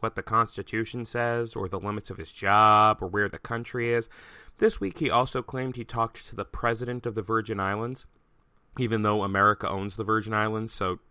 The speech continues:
Donald Trump is the president of the Virgin Islands. He talked to their governor, but he doesn't actually know how anything in the government functions or the basic responsibilities of his job.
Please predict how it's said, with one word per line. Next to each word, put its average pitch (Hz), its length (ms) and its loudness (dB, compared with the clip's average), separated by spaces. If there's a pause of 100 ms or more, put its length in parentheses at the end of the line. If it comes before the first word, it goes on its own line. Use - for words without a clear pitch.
(140)
Donald 104 460 2
Trump 101 360 -4
is 113 100 -8
the - 80 -10
president 113 500 -2
of 110 60 -6
the 110 60 -10
Virgin 117 340 -2
Islands. 113 340 -4 (220)
He 170 60 -8
talked - 240 6
to 113 60 -10
their 101 100 2
governor, 92 520 2 (460)
but 120 200 -2
he 117 220 -14
doesn't 175 440 -2
actually 123 500 0
know 107 280 -4
how 98 360 2
anything 110 600 -4
in 101 100 -4
the 95 80 -6
government 98 400 -2
functions 107 680 -4
or 101 60 -8
the 90 80 -10
basic 104 400 -4 (140)
responsibilities 104 880 0
of 92 80 -10
his 85 120 -14
job. 110 500 4